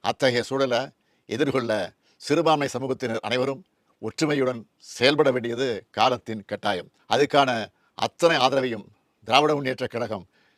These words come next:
நமது திராவிட மாடல் அரசும் எப்பொழுதும் நல்கும். இந்திய அரசமைப்பு சட்டம் வலியுறுத்தும் மதச்சார்பின்மை கொள்கையை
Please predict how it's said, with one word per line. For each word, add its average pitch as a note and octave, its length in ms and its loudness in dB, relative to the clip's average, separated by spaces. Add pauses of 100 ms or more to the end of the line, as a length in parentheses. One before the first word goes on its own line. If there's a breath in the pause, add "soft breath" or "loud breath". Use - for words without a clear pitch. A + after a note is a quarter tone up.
நமது B2 280 2
திராவிட D3 340 4
மாடல் C3+ 200 0
அரசும் A2 420 -6 (360)
எப்பொழுதும் C#3+ 680 2
நல்கும். G#2+ 400 -6 (440 soft breath)
இந்திய D3+ 420 2
அரசமைப்பு C#3 360 -2
சட்டம் A#2 440 -6 (320)
வலியுறுத்தும் C#3+ 540 2
மதச்சார்பின்மை C3 480 0
கொள்கையை G2+ 440 -2